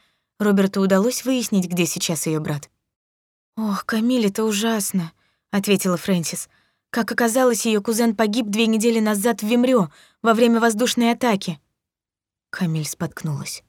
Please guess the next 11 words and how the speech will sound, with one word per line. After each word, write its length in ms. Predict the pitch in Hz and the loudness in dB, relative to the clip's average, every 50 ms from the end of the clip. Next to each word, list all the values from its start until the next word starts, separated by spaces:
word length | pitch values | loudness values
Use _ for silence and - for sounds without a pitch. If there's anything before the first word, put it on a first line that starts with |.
| _ _ _ _ _ _ _ _ _ _ - | _ _ _ _ _ _ _ _ _ _ -2
Она 300 | 208 185 175 175 175 170 | 0 0 2 2 2 0
удержалась 640 | 170 165 170 170 165 156 170 170 165 165 156 - - | 0 0 -2 -2 -2 -2 -2 -2 -2 -2 -4 -4 -2
на 80 | 175 | -2
ногах 420 | 165 165 165 156 180 190 202 - - _ _ _ _ _ _ _ | -2 -2 -2 -2 -2 -2 -2 -4 -10 _ _ _ _ _ _ _
лишь 220 | 226 226 196 - | -2 -2 -2 -2
потому, 380 | - 208 196 202 185 185 190 196 | -4 -4 -2 0 2 2 2 0
что 180 | - - 196 | 0 -2 -2
держалась 520 | 185 180 175 165 160 170 180 175 175 175 165 | -2 0 -2 -2 -2 -2 0 0 0 -2 -2
за 160 | 165 175 170 | -2 -2 0
руль 160 | 175 180 175 | 0 0 -2
велосипеда 720 | 160 170 165 165 156 - - - - - 170 170 196 196 | -2 -2 -2 -2 -4 -4 -6 -6 -4 -4 -2 0 0 -2